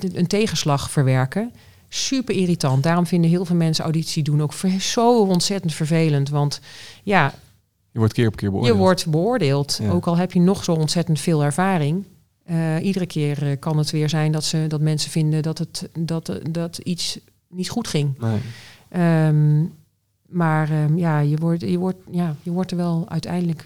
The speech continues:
Speaker 1: beter van, volgens mij.
Speaker 2: Je hebt je naast in de musicalwereld ook voor een hele generatie onsterfelijk gemaakt in Frozen.
Speaker 1: Ja, klopt.
Speaker 2: Hoe is dat om een jeugdheld te, te zijn?
Speaker 1: Superleuk.
Speaker 2: In spe.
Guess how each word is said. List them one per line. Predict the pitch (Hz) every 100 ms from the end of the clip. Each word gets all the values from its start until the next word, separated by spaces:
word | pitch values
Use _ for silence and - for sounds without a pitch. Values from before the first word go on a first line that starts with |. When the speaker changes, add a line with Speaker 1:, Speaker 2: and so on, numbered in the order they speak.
| 185
Speaker 1:
beter | 151 147 139 143
van, | 139 135 139
volgens | 143 131 -
mij. | 139 139 143 _ _ -
Speaker 2:
Je | 156
hebt | 180 180
je | 175 175 - - _ -
naast | 143 156 165 - - -
in | 131
de | 135
musicalwereld | 151 180 117 107 107
ook | 120
voor | - 120
een |
hele | 113 113
generatie | - 113 113 117 123 113
onsterfelijk | 110 - 131 123 117
gemaakt | - 123 120 127 - -
in | 131
Frozen. | 127 190 208 135 98 - - -
Speaker 1:
Ja, | 220 254 175 - - - -
klopt. | 240 208 - -
Speaker 2:
Hoe | 131
is | 143
dat | 135
om | 131
een | 113
jeugdheld | 113 110 117 101
te, | 113 - -
te | 120
zijn? | 117 131 104 95 - - -
Speaker 1:
Superleuk. | - 226 - 165 143 135
Speaker 2:
In |
spe. | 113 - 101 95